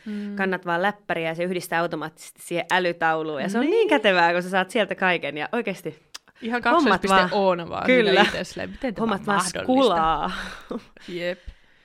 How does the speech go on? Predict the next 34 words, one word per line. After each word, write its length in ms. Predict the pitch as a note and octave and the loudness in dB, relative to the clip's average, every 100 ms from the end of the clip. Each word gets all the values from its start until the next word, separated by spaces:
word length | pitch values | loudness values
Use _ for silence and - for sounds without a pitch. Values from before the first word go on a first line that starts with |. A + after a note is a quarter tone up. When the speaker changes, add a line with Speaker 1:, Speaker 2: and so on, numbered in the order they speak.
| _ - | _ -8
Speaker 2:
Tota, 540 | G3 F#3+ F#3+ F#3 F#3 - | -6 -4 -2 -2 -2 -8
<clears throat> 340 | A3+ - B3 A3 | -16 -2 0 2
Speaker 1:
Siellä 240 | G3 F3+ | 2 -2
taas 220 | F3 E3+ | -2 -4
chatissa, 520 | - E3+ E3+ E3 - E3+ - - | -4 -8 -6 -10 -10 -14 -14 -8
"Opettelisivat 800 | B3 - B3 - E3+ E3 E3+ - - | -6 -6 -8 -8 -10 -10 -12 -18 -14
kouluissa 520 | - G3 G3+ E3+ - - | -10 -8 -8 -10 -12 -12
oikeiden 520 | F#3 G#3+ G#3 E3+ E3 - | -10 -10 -10 -10 -12 -14
ohjelmien 440 | E3+ F3 - D#3+ | -16 -16 -16 -16
käyttöä." 220 | - - | -18 -14
Mitä 160 | A#3+ - A4+ | -14 -10 -6
nämä 180 | C#4+ G3 G3 | -6 -6 -6
oikeat 460 | F#3+ F#3 - E3+ - - | -6 -6 -12 -18 -14 -6
ohjelmat 580 | E3+ D3+ D3 G#3+ G#3+ - - | -6 -6 -10 -8 -8 -10 -10
nyt 120 | B3 | -6
sitten 420 | - D4 - C#4 - E4+ F#4 - | -2 -2 -2 -6 -6 -6 -6 -6
on? 100 | - | -8
Speaker 2:
<laughs> 60 | - | -6
On 80 | |
kyllä 160 | D#4+ G3+ | -4 -2
vähän 220 | F#3 F#3 | -2 -2
negatiivinen 640 | E3 E3+ D#3 D#3 D#3 D#3+ E3+ | -2 -2 -2 -4 -4 -6 -2
tunne. 280 | F3 D4+ A3 G#3+ G#3+ - - C4+ - | -2 0 -2 -6 -8 -8 -6 -8 -8
Speaker 1:
<laughs> 640 | D#4+ F4 C#4 - - - | -8 -6 -8 -12 -16 -4
Speaker 2:
Taivas 400 | C4 B3 G3+ - | 0 2 0 -2
lyö 160 | F3 E3 | -4 -2
tuulta. 460 | F3 E3 E3 G#2 - _ - | -4 -4 -6 -8 -12 _ -8
Speaker 1:
Oo, 300 | G4 F4 F3+ | -2 2 0
se 140 | F#3+ C4 | 0 -4
on 200 | F#3 - _ _ | -6 -10 _ _
kiva 280 | - G#3 E3 | -6 -2 -2
viisu. 320 | F3 E3 E3+ F#3 - | -4 -8 -8 -10 -8
Speaker 2:
Voidaan 80 | F#3+ | -4
Speaker 1:
Voidaan 300 | F#3 F3+ | 0 0